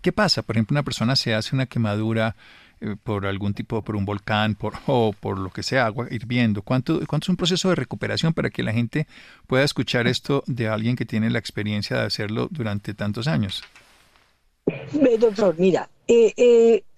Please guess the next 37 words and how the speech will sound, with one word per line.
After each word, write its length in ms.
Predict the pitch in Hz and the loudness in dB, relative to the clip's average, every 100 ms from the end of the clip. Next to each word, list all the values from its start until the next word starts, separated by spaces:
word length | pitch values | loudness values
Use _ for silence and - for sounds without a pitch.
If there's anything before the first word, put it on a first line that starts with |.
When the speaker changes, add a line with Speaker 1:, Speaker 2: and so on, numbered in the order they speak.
| - 233 - | -8 -8 2
Speaker 2:
ya 320 | 240 262 233 | 2 4 4
haces 180 | 240 254 | 4 4
una 160 | 269 254 | 6 6
pregunta 380 | 240 208 202 | 6 6 6
muy 120 | 220 226 | 6 4
interesante. 680 | 214 196 175 170 - - | 6 4 4 0 -4 0
Yo 100 | 185 | 2
creo 140 | 226 254 | 4 4
que 100 | 262 | 4
todas 220 | 247 240 | 4 6
las 420 | 254 233 - - | 6 4 -2 -4
personas, 640 | - 202 214 202 185 190 - | 0 2 2 2 4 0 0
y 220 | 202 196 | 2 4
en 100 | 180 | 4
eso 240 | 180 233 | 2 2
soy 140 | 208 226 | 4 4
muy 180 | 226 | 6
enfática, 480 | 220 202 202 208 202 | 4 2 0 2 0
quizás 320 | 180 170 170 | 0 0 0
porque 160 | - 208 | 2 4
llevo 220 | 175 170 | 4 4
tantísimos 520 | 180 175 190 180 185 | 2 0 0 2 2
años, 320 | 185 165 - - - - - - - | 2 -2 -4 -8 -10 -14 -14 -20 -2
las 180 | 240 240 | 0 2
quemaduras 420 | 247 240 240 269 | 4 6 8 6
son 120 | 285 277 | 6 6
un 100 | 277 | 8
evento 300 | 262 240 262 | 8 6 4
catastrófico, 840 | 214 170 165 180 185 160 - 143 _ _ | 4 2 2 2 2 0 -6 -12 _ _
así 240 | 185 175 196 | -2 2 4
están 300 | - 196 196 | 4 0 2
tipificadas 760 | 220 208 170 156 156 151 160 | 2 2 0 0 2 2 2
en 80 | 185 | 4
el 120 | 175 | 4
mundo 320 | 160 156 151 160 | 4 4 4 4
entero. 400 | 165 202 - - - - - - _ | 4 4 2 -2 -20 -18 -18 -18 _
Pero 340 | 247 226 220 | 2 6 4